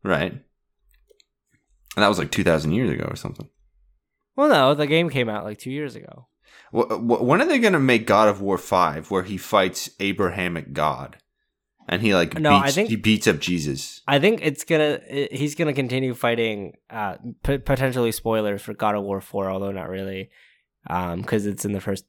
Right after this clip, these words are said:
Speaker 2: thirty minutes. Uh, he's gonna continue fighting the Nordic gods.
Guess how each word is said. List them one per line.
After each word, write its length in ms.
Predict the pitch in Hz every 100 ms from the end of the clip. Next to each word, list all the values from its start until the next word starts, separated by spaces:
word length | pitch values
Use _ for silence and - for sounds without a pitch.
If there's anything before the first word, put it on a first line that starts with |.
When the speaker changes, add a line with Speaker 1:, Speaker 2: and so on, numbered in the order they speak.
| _
Speaker 2:
thirty 260 | 110 101 101
minutes. 420 | 95 92 104 - _ _ _
Uh, 880 | - 101 101 101 98 98 101 101 95
he's 180 | 123 127
gonna 160 | 151
continue 400 | 139 131 135 135
fighting 680 | 123 - 120 120 120 120 120 113
the 280 | 113 107 107
Nordic 380 | 107 104 101
gods. 480 | 92 71 67 - -